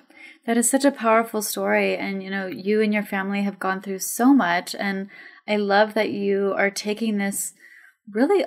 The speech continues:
awful and traumatic experience and say, "This is going to stop with me, and I'm going to help others in my community so that this doesn't happen again and again and again." And for the listeners, for anyone who may or may not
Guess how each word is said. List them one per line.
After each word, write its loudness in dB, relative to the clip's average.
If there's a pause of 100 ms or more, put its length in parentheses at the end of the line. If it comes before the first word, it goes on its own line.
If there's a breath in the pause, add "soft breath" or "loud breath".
awful 2
and 2
traumatic -2
experience -2
and -8
say, -2 (460 soft breath)
"This 0
is -2
going 6
to -2 (220)
stop -2
with -2
me, 0
and -4
I'm -2
going 0
to 0
help -2
others -2
in -4
my -4
community -4
so -10
that -4
this -6
doesn't -6
happen -2 (300 soft breath)
again 0
and -2
again -6
and -6
again." -4
And -6
for -2
the -2
listeners, 0
for -2
anyone 0
who -2
may 0
or -2
may -4
not -2